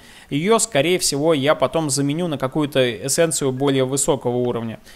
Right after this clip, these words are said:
Всё, теперь я, э, я понял. Я-то думал, что за раз их можно будет три преобразовывать. Ну и как бы и держать можно одновременно только три. А их, оказывается, держать можно три, а преобразовывать только одну. Ну, да, и, кстати, ребят,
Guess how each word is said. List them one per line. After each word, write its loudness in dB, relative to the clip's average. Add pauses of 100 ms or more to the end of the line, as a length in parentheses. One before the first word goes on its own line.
(140)
Всё, 2
теперь 0
я, 0
э, -6
я 6
понял. -2
Я-то 2
думал, 0
что -4
за 6
раз 2
их -6
можно -2
будет -4
три 0
преобразовывать. -2
Ну -6
и -8
как -4
бы -2
и -2
держать 0
можно -6
одновременно -4
только -4
три. -4 (960)
А 0
их, -2
оказывается, -4
держать 0
можно -2
три, -4
а 0
преобразовывать 0
только -4
одну. -6
Ну, -4 (160)
да, 2
и, -4
кстати, 0
ребят, 2